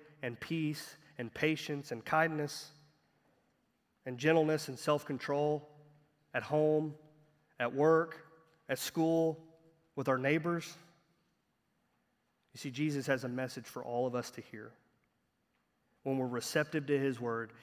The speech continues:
He is, He will be faithful to transform us to look like Him. Because we know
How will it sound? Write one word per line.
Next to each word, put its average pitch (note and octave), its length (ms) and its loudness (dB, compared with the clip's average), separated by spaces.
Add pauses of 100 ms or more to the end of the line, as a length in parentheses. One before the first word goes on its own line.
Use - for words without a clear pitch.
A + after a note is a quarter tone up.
(160)
He D3+ 400 -2
is, A#2+ 360 -8 (480)
He E3 300 0
will D#3 180 0
be B2+ 160 -2
faithful C3 800 -4 (880)
to C#3+ 100 -14
transform C3 560 -2
us A2+ 140 -8
to A#2+ 80 -10
look A2+ 200 -10
like A2 220 -8
Him. G2 100 -18 (2750)
Because C#3 240 2
we C#3+ 120 2
know E3 540 6